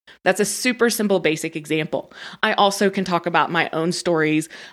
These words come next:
of transcript and of reading instead of listening or reading instead of watching. And I can share all kinds of other ways in communication to help bring this to life. So yes,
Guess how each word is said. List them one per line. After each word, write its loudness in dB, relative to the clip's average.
of 4
transcript 2
and 2
of -2
reading 2
instead 0
of -2
listening 0
or -2
reading 2
instead -4
of -4
watching. -4
And 2
I 6
can 2
share 6
all 6
kinds 2
of -2
other 4
ways 4
in -2
communication 0
to 4
help 2
bring 2
this 2
to 0
life. -2
So 4
yes, 2